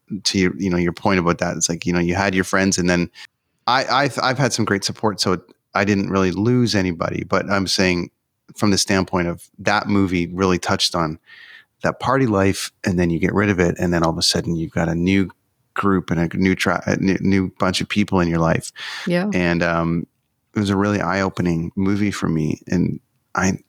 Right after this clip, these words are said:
Speaker 1: I, I almost wanna say that when I watched that movie for the first time, it kinda made me l-, take a look around and go, "Ooh, I wonder if that's me."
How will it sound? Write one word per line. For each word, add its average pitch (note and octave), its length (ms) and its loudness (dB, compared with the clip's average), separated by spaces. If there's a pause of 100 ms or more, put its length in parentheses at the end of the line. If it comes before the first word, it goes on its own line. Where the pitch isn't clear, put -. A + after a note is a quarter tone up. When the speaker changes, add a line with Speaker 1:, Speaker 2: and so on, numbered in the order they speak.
(120)
Speaker 1:
I, G2 260 0
I F#2+ 100 2
almost B2 360 2
wanna E2 200 -2
say E2 240 0
that D#2 260 0 (920)
when F#2+ 160 2
I E2 40 2
watched F#2+ 280 0
that - 100 0
movie E2+ 160 2
for F#2 120 -2
the F2+ 80 2
first F2 220 0
time, E2+ 200 2
it - 80 -4
kinda F2+ 180 2
made E2+ 180 2
me E2 140 2
l-, D#2+ 80 0 (220)
take - 160 -2
a F2 60 4
look E2 200 0
around E2 300 2
and - 80 -4
go, C2+ 260 -4 (480)
"Ooh, A2 160 2 (160)
I - 80 -4
wonder G#2+ 220 2
if - 80 -6
that's - 420 0 (560)
me." G2 400 2